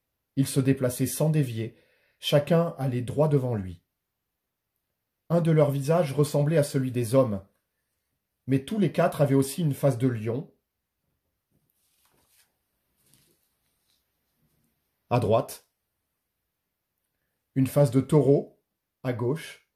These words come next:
et une face d'aigle. Voilà pour leurs visages. Leurs ailes étaient déployées vers le haut.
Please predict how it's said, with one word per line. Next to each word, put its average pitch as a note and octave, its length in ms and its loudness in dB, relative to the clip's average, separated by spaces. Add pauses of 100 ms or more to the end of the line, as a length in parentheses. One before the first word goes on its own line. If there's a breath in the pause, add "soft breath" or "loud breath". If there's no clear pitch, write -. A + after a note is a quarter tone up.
(280)
et C3 180 -6
une C3+ 120 0
face B2 240 -6
d'aigle. F#2+ 340 -8 (1120)
Voilà C3+ 260 2
pour B2 200 -2
leurs A#2 100 -2
visages. F#2 560 -12 (1800)
Leurs B2+ 320 2
ailes F3 140 2
étaient C#3 180 0
déployées C3 460 0
vers A#2+ 160 -2
le A2+ 180 -6
haut. - 300 -6